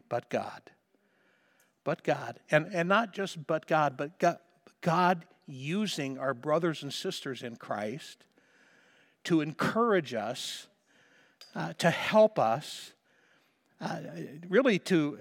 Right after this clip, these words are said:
kind of, without being pushy or demanding, to demand excellence from us, because we want to encourage one another while it is still day, because the night comes. See, we need to encourage each other as we see the day of the Lord approaching, Hebrews tells us.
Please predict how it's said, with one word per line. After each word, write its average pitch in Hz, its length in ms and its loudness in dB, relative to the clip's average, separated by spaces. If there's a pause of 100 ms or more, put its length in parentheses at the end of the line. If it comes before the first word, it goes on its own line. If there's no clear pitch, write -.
(120)
kind 202 220 2
of, 165 100 4
without 151 340 4
being 135 220 -2
pushy 165 500 0
or 139 140 -2
demanding, 147 540 0
to 143 100 -10
demand 147 400 0
excellence 139 480 -4
from 127 220 -6
us, 135 100 -2
because 139 380 -6
we 151 260 -2 (180)
want 120 320 0 (520)
to 156 160 -2
encourage 208 640 2
one 160 200 0
another 143 360 2
while 175 380 8
it 220 100 2
is 208 100 -4
still 196 320 -2
day, 143 300 2
because 147 340 -4
the 143 80 0
night 147 320 2
comes. - 720 -10 (800)
See, 165 160 -2
we 160 200 0
need 220 200 4
to 170 120 0
encourage 196 600 2
each 175 180 -4
other 180 220 2
as 139 140 -2
we 165 100 -4
see 175 180 -4
the 156 140 -4
day 127 160 0
of 139 100 -2
the 165 60 -12
Lord 135 240 -4
approaching, 151 460 -6
Hebrews 156 340 -8
tells - 320 -10
us. - 140 -18